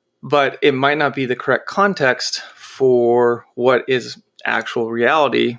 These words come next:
because you might only have one data point, which is a workout and or time trial or a race, and then you might extrapolate that they're gonna, always gonna have this level of capa-, of ability,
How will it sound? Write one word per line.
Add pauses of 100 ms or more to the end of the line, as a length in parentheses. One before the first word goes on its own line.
(100)
because
you
might
only
have (100)
one
data
point, (280)
which
is
a
workout (120)
and
or
time
trial (140)
or
a
race,
and
then
you
might
extrapolate
that (640)
they're
gonna,
always
gonna
have
this
level
of
capa-,
of
ability,